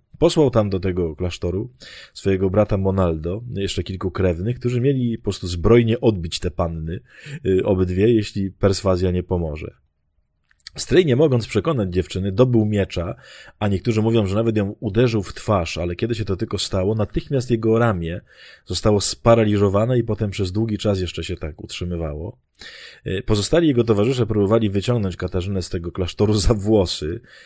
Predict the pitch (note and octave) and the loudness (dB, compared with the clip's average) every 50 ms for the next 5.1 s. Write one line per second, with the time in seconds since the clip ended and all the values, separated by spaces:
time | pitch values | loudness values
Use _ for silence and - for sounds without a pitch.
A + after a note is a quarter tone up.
0 | - _ - F#2+ F#2 - - A2+ - C3 A#2 G#2+ G2 - - G#2+ G2+ F#2+ A2 A2+ | -20 _ -8 -8 -4 0 0 0 0 0 0 0 0 0 0 -2 0 0 0 2
1 | A2+ G#2+ G2+ G2 F#2+ F#2 F#2 - - - - - - - - F#2+ F2 G2 G2 F#2+ | 2 2 2 0 0 -2 -4 -6 -10 -12 -14 -16 -16 -12 -10 -4 0 0 2 2
2 | G#2 G2+ G2 F2+ - F#2 F2+ - F2+ F2 D#2 D2 - F2+ A2 A#2+ - _ _ _ | 0 0 -2 -2 -4 -6 -6 -4 -6 -6 -6 -6 -8 -8 -8 -10 -12 _ _ _
3 | _ _ - - - - - - - _ - - F#2+ F#2 F#2 F2+ F2+ F2 F2 F#2 | _ _ -20 -20 -20 -20 -20 -20 -20 _ -8 -4 -2 -2 0 0 0 -2 -4 -6
4 | - - - - C3 E3 E3 C#3 - - C3 A#2+ A#2+ A2+ G#2+ G#2+ G2+ G2 G2+ G#2 | -8 -4 2 4 6 6 6 4 2 2 2 4 4 4 4 4 2 2 0 -2
5 | G#2+ A2 | -6 -8